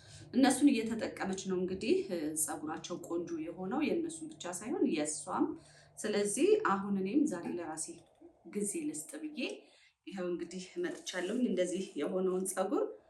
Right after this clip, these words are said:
ከሆነ ጊዜ በኋላ መቼም ሁሉ፣ ሁሉ ነገር በአንድ ጊዜ ለውጥ የለም፣ ለውጥ አይመጣም። እና እርግጠኛ ነኝ፣ እ፣ የኔም ከሆነ ጊዜ በኋላ ለውጥ ያመጣል ብዬ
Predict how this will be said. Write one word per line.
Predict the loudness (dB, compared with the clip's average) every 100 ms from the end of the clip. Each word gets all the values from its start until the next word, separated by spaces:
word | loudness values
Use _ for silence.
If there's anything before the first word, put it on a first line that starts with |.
| _ _ 4
ከሆነ | 10 10
ጊዜ | 10 6 2
በኋላ | 2 2 2 4
መቼም | 4 4 4
ሁሉ፣ | 4 2 -2
ሁሉ | -2 0
ነገር | 2 2 0
በአንድ | 2 0 0
ጊዜ | -2 0 0 0
ለውጥ | 0 0 -2 -6 -6 0
የለም፣ | 2 2 2 0 0
ለውጥ | -4 -2
አይመጣም። | -2 -2 -2 -2 0
እና | 2 0 -2 -18 _ _ _ _ _ -4
እርግጠኛ | -2 0 2 2 4
ነኝ፣ | 4 6 4
እ፣ | 4 2 2 -2 -4 -10 _ -2
የኔም | 2 4 6 4 0 -14 -12
ከሆነ | -6 -2 -2 -2 -4 -8 -16 _ _ _ _ _ _ -18
ጊዜ | -12 -8 -8
በኋላ | -8 -2 2 4
ለውጥ | 4 2 -2 -6
ያመጣል | -4 -2 0 0 -2
ብዬ | -4 -6